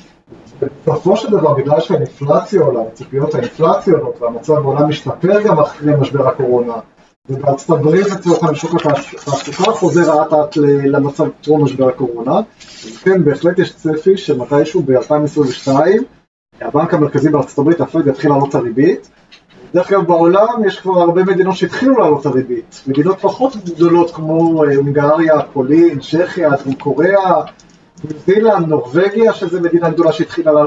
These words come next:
התחילו כבר להעלות את הריבית, בריטניה, מדברים על זה שכנראה בדצמבר יעלו את הריבית פעם ראשונה, קנדה, כנראה יעלו את זה מתישהו בתחילת אלפיים עשרים ושתיים, וגם ארצות הברית, כנראה באמצע אלפיים עשרים ושתיים, יתחילו בסייקל להעלות את הריבית.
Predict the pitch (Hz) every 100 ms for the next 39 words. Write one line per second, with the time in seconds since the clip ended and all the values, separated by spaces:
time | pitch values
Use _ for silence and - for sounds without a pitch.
0 | 151 - 233 226 - 147 143 135 147 135
1 | 151 151 139 135 190 202 214 202 185 156
2 | 143 139 165 170 151 156 - 151 143 151
3 | 151 135 - 196 202 190 175 170 165 156
4 | 151 156 151 143 156 147 139 131 - _
5 | _ _ - 180 220 202 190 175 214 151
6 | - 151 151 160 156 156 147 147 143 151
7 | 147 147 139 151 147 143 135 135 151 135
8 | - 143 190 208 165 170 196 190 - 214
9 | 247 226 180 160 175 170 156 170 165 143
10 | 156 147 143 151 143 - 151 156 - _
11 | _ - - 175 180 185 143 135 - 160
12 | - 147 131 143 147 120 110 151 285